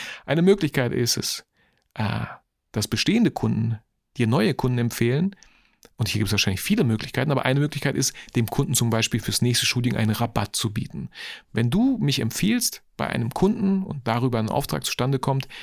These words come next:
hey, gebe ich dir einen Rabatt von hundert, zweihundert, dreihundert Euro für das nächste Mitarbeitershooting und, oder, ne, für, für das nächste,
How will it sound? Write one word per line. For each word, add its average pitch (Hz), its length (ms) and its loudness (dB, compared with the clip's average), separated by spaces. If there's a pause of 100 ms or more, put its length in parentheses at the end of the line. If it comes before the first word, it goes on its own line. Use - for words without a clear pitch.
(100)
hey, 113 220 0
gebe 120 220 -2
ich 117 80 -2
dir 120 80 2
einen 110 100 0
Rabatt 113 300 -2
von 120 340 -2
hundert, 123 360 2
zweihundert, 120 520 0
dreihundert 120 320 2
Euro 127 400 2 (300)
für 131 420 2
das - 180 -4
nächste 113 240 2
Mitarbeitershooting - 960 -2 (440)
und, 113 380 -2 (100)
oder, 110 320 -2
ne, 139 180 0
für, - 160 -6
für 117 160 -2
das - 200 -2
nächste, 117 480 0